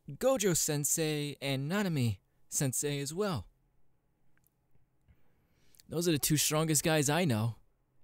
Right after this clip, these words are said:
They'll teach you about jujutsu sorcery all by themselves. You won't, probably won't even need me in due time.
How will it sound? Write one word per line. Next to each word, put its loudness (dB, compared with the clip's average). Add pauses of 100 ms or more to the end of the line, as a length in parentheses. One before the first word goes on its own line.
(760)
They'll 2
teach 2
you 4
about 0
jujutsu -2
sorcery 2 (480)
all 2
by 2
themselves. 2 (460)
You -8 (260)
won't, 2
probably 2
won't 2
even 0
need 0
me -2 (1120)
in 0 (180)
due 0
time. 0